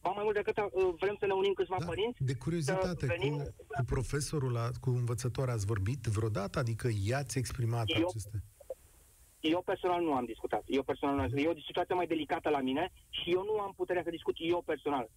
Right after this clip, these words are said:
Speaker 2: Am înțeles.
Speaker 1: Uh, mi-e greu să dezbat acum exact
Speaker 2: Da,
Speaker 1: despre ce se
Speaker 2: înțeleg.
Speaker 1: întâmplă, că vă încurc, că
Speaker 2: Dar
Speaker 1: vă încarc în
Speaker 2: profesori,
Speaker 1: care
Speaker 2: uh, părinții, uh, nu ar face un pas firesc, bănuiesc că grupul de părinți discută, poate îi cere mai mult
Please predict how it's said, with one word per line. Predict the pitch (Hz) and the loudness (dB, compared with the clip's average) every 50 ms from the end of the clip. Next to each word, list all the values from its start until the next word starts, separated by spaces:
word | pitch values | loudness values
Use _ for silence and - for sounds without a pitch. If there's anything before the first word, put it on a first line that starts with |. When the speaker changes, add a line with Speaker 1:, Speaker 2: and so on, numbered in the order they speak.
| _ - | _ -2
Speaker 2:
Am | 123 123 123 | -2 0 0
înțeles. | 120 117 104 120 120 113 98 143 | 0 0 -2 -2 -2 0 2 4
Speaker 1:
Uh, | 147 156 160 165 160 - - - _ _ - 349 - - - - 196 | 4 4 4 2 0 -4 -10 -20 _ _ -14 -14 -14 -12 -6 -2 0
mi-e | 196 202 | 0 2
greu | - 226 302 196 | 2 2 0 0
să | - 180 165 | 0 0 0
dezbat | 170 156 - 175 160 - | 0 0 0 0 0 -2
acum | 151 - - 160 | -2 0 2 2
exact | 156 151 143 147 165 160 - - | 2 2 2 2 0 0 0 -2
Speaker 2:
Da, | 147 | 0
Speaker 1:
despre | 123 - - - 147 | 0 0 2 0 0
ce | 143 | 0
se | 175 | 0
Speaker 2:
înțeleg. | 165 156 170 175 151 | -2 0 0 0 0
Speaker 1:
întâmplă, | 104 104 165 | 2 2 2
că | 160 165 | 2 4
vă | - | 2
încurc, | - 175 - | 2 2 2
că | - 175 | 2 2
Speaker 2:
Dar | 165 160 156 156 165 160 160 156 | 2 2 2 0 0 2 2 4
Speaker 1:
vă | 160 156 | 4 4
încarc | 151 156 - 165 160 - | 2 2 0 -2 -2 0
în | 165 160 | 0 0
Speaker 2:
profesori, | 170 139 - 190 180 127 127 175 170 | 0 0 0 -2 0 0 0 0 0
Speaker 1:
care | 147 139 143 151 | 0 0 2 2
Speaker 2:
uh, | 156 156 131 - - 320 | 2 2 2 2 2 2
părinții, | - 151 151 156 180 185 175 143 - - 123 113 104 98 - - - - - - - | 2 2 0 0 0 -2 -2 -2 -2 -2 -2 -2 -2 -2 -6 -10 -18 -18 -20 -10 -4
uh, | - 160 156 - | -2 -2 0 0
nu | 156 151 156 165 165 156 | 0 2 2 2 2 2
ar | 151 131 | 0 0
face | - - - 139 139 123 - - | -2 -2 -2 0 0 0 0 0
un | 131 123 | 0 0
pas | 107 127 127 123 120 - | 0 0 0 0 0 0
firesc, | - 123 135 135 127 | 0 0 0 0 0
bănuiesc | 117 113 104 104 131 113 - | 0 0 0 0 -2 -2 -2
că | - 113 | -2 0
grupul | 95 101 113 123 - 123 110 | 0 2 0 0 0 0 0
de | 101 101 | 0 0
părinți | - - 101 104 127 156 175 151 - - | 0 -2 0 0 0 0 0 -2 -2 -2
discută, | 151 175 - - - 214 175 - 110 | -2 -2 -2 -2 -2 -2 -2 0 -2
poate | 95 - - 107 101 - 110 | -2 -2 -2 -2 -2 0 -2
îi | 101 | -2
cere | 98 - 127 123 | 0 0 0 0
mai | 131 131 139 151 | 0 0 0 0
mult | 165 170 180 175 151 - - - - | 0 2 2 0 0 -2 -6 -12 -12